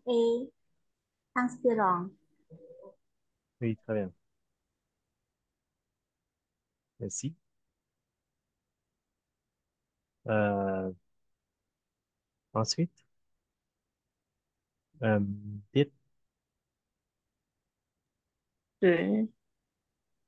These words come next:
Speaker 3: l'université entière âgée et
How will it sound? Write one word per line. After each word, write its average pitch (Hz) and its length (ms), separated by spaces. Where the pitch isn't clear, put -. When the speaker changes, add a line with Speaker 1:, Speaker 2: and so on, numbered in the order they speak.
Speaker 3:
l'université 165 920
entière 165 840
âgée 147 520
et 147 560